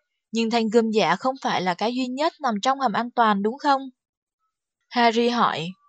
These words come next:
"Có thể ông đã nhìn thấy những vật khác ở trong đó chứ?" Tim nó đang đập mạnh hơn bao giờ hết. Nó gồng lên gấp đôi nỗ lực bỏ qua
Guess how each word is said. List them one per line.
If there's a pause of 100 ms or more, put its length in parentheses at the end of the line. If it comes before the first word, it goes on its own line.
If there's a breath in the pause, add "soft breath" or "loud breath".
(560 soft breath)
"Có
thể
ông
đã
nhìn
thấy
những
vật (100)
khác
ở
trong
đó
chứ?" (1040)
Tim
nó
đang
đập
mạnh
hơn
bao
giờ
hết. (420)
Nó
gồng
lên
gấp
đôi
nỗ
lực
bỏ
qua